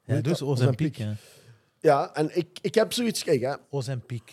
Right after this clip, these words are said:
Speaker 2: Doe gewoon diabetespil of zo, dan vind je dat wel.
Speaker 3: We hebben
Speaker 2: Wat vind je daarvan, coach?
Speaker 3: Eh,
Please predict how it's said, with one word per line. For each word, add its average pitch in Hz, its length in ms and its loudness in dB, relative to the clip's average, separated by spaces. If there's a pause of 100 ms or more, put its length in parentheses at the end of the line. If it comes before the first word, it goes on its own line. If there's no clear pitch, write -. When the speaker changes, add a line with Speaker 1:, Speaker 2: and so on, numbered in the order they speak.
(100)
Speaker 2:
Doe 135 100 -6
gewoon 165 180 -2
diabetespil 110 760 -2
of 92 120 -4
zo, - 160 -10
dan 98 140 -8
vind 95 160 -10
je - 60 -12
dat 98 100 -6
wel. 92 140 -10 (1000)
Speaker 3:
We 123 260 -2
hebben 156 560 -4 (640)
Speaker 2:
Wat 139 180 4
vind 139 160 2
je 151 80 -4
daarvan, 135 360 -4 (280)
coach? - 360 -6 (1900)
Speaker 3:
Eh, 156 240 4